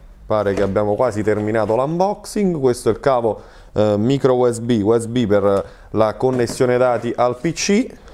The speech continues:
e poi abbiamo qui il, l'adattatore per il mirino elettronico. Ma senza divagare troppo, andiamo a vedere la mirrorless come si presenta, andiamo a vedere questo gioiellino,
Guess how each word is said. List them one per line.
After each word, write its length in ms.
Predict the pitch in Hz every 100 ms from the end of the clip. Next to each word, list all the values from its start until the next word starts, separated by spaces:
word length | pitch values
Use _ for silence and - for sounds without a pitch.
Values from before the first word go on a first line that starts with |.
| - - -
e 120 | 165 170
poi 160 | 131
abbiamo 380 | 120 123 117 156
qui 300 | - 107 101 - - - -
il, 120 | 107
l'adattatore 920 | 104 98 101 107 123 135 131 104 104
per 140 | 104
il 100 | 110
mirino 540 | 113 131 110 95 98 98
elettronico. 840 | 104 101 92 - 87 82 82 95
Ma 220 | 92 107 92 - - - - - - - - - - - - - -
senza 520 | - 151 143 - 123
divagare 560 | 107 127 117 123 131 156
troppo, 320 | 180 160 -
andiamo 220 | 113 120
a 20 | 113
vedere 260 | 113 110
la 140 | 113 120
mirrorless 720 | 151 107 107 104 104 - 104
come 200 | 123 117
si 120 | 120
presenta, 500 | 135 135 143 139 104
andiamo 220 | 101 104
a 20 |
vedere 220 | 107 107 104
questo 480 | 110 107 - 107
gioiellino, 960 | 90 113 113 131 127 143 165 175 175